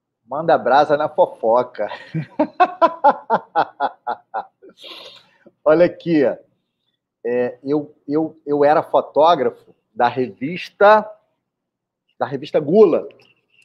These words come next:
E aí, me mandaram fotografar uma matéria especial lá no Olamp. O Olamp é,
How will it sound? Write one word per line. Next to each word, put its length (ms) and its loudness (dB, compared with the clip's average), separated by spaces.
E 140 4
aí, 360 4
me 180 -4
mandaram 800 2
fotografar 1400 2
uma 220 -8
matéria 580 -4
especial 840 -4
lá 240 0
no 120 -4
Olamp. 600 4
O 180 -4
Olamp 560 -4
é, 440 0